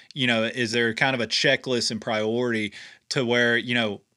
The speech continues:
maybe just getting hit by a porcupine turns into a greater issue or a bigger issue in the field,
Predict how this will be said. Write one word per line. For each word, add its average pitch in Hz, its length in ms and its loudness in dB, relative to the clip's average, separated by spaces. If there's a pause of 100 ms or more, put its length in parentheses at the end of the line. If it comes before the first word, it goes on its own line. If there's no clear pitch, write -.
(140)
maybe 131 380 2
just 123 280 0
getting 123 240 0
hit 123 180 -2
by 113 140 -2
a 107 40 -4
porcupine 117 560 -4
turns 113 280 -4
into 113 260 -2
a 104 40 -4
greater 110 580 -2
issue 110 580 -4 (240)
or 123 200 2
a 110 40 4
bigger 117 320 0
issue 110 340 -2
in 107 120 -6
the 95 80 -8
field, 113 500 -2